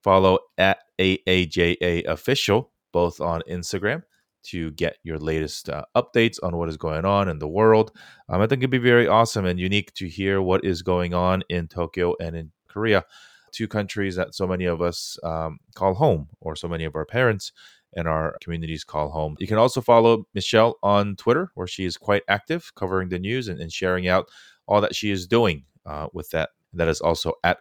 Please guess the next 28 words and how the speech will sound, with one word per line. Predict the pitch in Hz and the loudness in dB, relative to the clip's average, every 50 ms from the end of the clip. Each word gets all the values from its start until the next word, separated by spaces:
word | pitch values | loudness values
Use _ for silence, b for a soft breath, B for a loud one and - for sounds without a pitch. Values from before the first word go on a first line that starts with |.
| _ | _
M | - 82 78 78 76 | -6 -4 -4 -2 -2
Y | 76 76 76 76 - | -2 0 0 -2 -2
H | 78 73 67 - - - | -4 -6 -6 -8 -10 -6
Lee. | 87 85 85 78 71 _ _ b b b b b b b b | -4 -2 -2 -4 -4 _ _ b b b b b b b b
You | - 113 | -8 -4
can | 135 135 | -2 2
follow | - 135 135 135 127 | 4 6 8 8 8
us | 95 147 170 160 - - | 8 6 4 4 2 0
at | 113 120 104 104 | 0 0 0 2
Dear | 110 110 107 | 2 4 4
Asian | 98 104 101 | 2 2 2
Americans | 104 104 113 127 - 165 170 185 180 - - | 4 4 4 4 2 0 -4 -4 -6 -10 -6
wherever | 95 92 90 90 87 90 90 | -2 0 2 2 2 2 0
you | 87 82 | 0 -2
can | - - 85 78 | -4 -8 -10 -4
find | - 98 110 127 131 143 | 0 0 2 2 2 0
us | 147 - - - | 0 0 -2 -6
on | - 90 87 85 | -4 -4 -2 -2
Instagram | 92 107 113 - - 120 117 113 110 110 113 117 - b b b b b b b | -2 -2 -4 -6 -6 0 2 4 6 6 4 2 -2 b b b b b b b
and | - 113 127 135 135 120 - - | 2 4 4 4 4 2 -2 0
on | 110 123 127 127 123 123 120 - _ _ | 0 2 2 2 2 0 -2 -4 _ _
Twitter. | - - 156 135 95 82 | -2 2 4 4 4 2
We | 76 82 85 | 2 -2 -2
are | 85 - - | -2 -2 0
at | 95 95 - - 92 | 0 0 -2 -2 -4
Dear | 92 90 87 87 | -2 0 2 2
Asian | 87 78 76 78 | 0 0 0 2
Am. | 98 110 131 151 156 | 2 4 2 2 -2